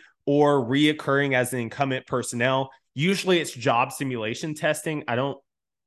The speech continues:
typically see fitness assessments out there, um, that are mandatory,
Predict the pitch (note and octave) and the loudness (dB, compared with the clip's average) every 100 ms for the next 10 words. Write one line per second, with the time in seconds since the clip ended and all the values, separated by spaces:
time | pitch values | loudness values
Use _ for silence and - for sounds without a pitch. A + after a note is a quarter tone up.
0 | _ - C#3 C3 C#3+ B2+ C#3 C3 - C3 | _ -6 -4 2 2 4 2 2 0 -2
1 | C3+ - A#2 A#2+ - A#2 G#2 A2 A#2 B2 | -2 -2 -2 -2 -2 -6 -2 0 0 0
2 | A2+ A2+ - _ _ A2 G#2+ G2+ G#2+ G#2 | 0 -2 -10 _ _ -2 0 2 0 2
3 | A#2+ D#3+ D3 - B2+ G#2+ A2+ | 0 0 -2 -4 -2 -2 -6